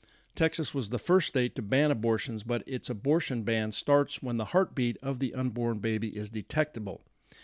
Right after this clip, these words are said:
at approximately six weeks. So not all abortions are banned. Governor Kristi Noem, "Abortions have stopped in South Dakota. We have prayed for this day, and now it is here. Now we must redouble our focus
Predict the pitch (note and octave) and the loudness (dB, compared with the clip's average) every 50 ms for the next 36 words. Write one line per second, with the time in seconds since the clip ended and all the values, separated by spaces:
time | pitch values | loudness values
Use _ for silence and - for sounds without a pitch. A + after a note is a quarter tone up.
0 | - - _ - A2+ A2+ - - C#3+ C#3 C3+ - - C3+ A#2+ A#2 G#2+ - - A#2+ | -20 -16 _ -8 -6 -6 -4 0 2 2 2 0 0 -2 -2 -2 -2 -2 -4 -4
1 | G#2+ - - - B2 A2 F#2+ - - - - - - _ _ _ _ - _ _ | -6 -6 -4 -2 -2 -2 -2 -4 -6 -10 -10 -10 -12 _ _ _ _ -20 _ _
2 | _ _ - - C#3 C3 C#3 C#3+ D3+ C#3+ - C#3+ D3+ D#3 D3+ C3+ B2 C3 B2+ B2+ | _ _ -4 0 2 4 4 4 4 4 2 4 4 4 4 4 2 2 0 0
3 | - - A#2 A2 G#2 A2+ F#2+ G2+ A2 G#2+ G2 F2 D#2+ D#2 - - _ _ _ _ | 0 -2 -4 -2 -2 -2 0 0 0 0 0 -2 -4 -8 -14 -20 _ _ _ _
4 | _ - - - - _ _ - D3 D3 D3 C#3+ B2+ A2+ - - - - F3 - | _ -20 -20 -20 -20 _ _ 4 6 6 6 4 2 0 -2 -4 -2 -2 0 0
5 | - - D3 C3 B2+ B2+ C#3 D#3+ E3 C3+ A2+ F2+ D2 - - _ _ _ _ _ | 0 0 0 2 4 4 6 6 6 4 2 0 -4 -8 -16 _ _ _ _ _
6 | _ - - - _ _ - C3 A#2+ C3+ D#3+ F3 E3+ - F3+ F3+ E3+ - D3 A#2+ | _ -20 -20 -20 _ _ -6 0 6 8 8 8 6 4 2 -2 0 0 0 0
7 | G#2+ - - - C3+ C3+ C#3+ D3 - - C#3+ C#3 - - C3+ B2+ B2+ B2+ - - | 0 0 0 2 4 4 4 2 0 0 -2 0 2 2 4 4 2 2 0 -4
8 | B2 - - D#3 C#3 A#2+ G#2 F2 D#2+ G2+ A2+ A#2+ A#2+ B2+ B2 - - - - D3 | -4 0 2 4 4 4 2 0 -2 -4 -4 -2 -2 -2 -2 -4 -4 0 2 4
9 | D3 D3+ C#3 C#3 - D3+ C#3 C#3 - - - D3 C#3+ D3+ D#3 D#3+ D#3 _ _ _ | 4 4 2 0 -2 -2 0 0 -2 0 0 2 2 4 2 0 -2 _ _ _
10 | _ _ - B2 A2 A2 A2+ A2+ A2+ A2+ A#2 A#2 A2+ - - - C#3 B2 A2 F#2 | _ _ -8 -6 -2 -2 0 0 2 2 0 0 -2 -2 -2 0 0 2 2 0
11 | F2 F#2+ G#2+ A2+ B2 B2+ C3 C3+ C3 C3 C3 B2+ - - - - - _ - - | -2 -4 -4 -2 -2 0 0 0 0 0 0 0 -2 -6 -10 -18 -20 _ -10 -2
12 | D#3 C#3+ D3 C#3+ B2+ D3 D3 D3 C#3 D#3 D#3 - B2+ B2+ A2+ - - - D#3 D3+ | 0 2 2 2 4 4 4 6 4 4 2 2 0 -2 -4 0 2 2 2 4
13 | - E3+ E3 - - - | 2 0 -2 -2 -4 -8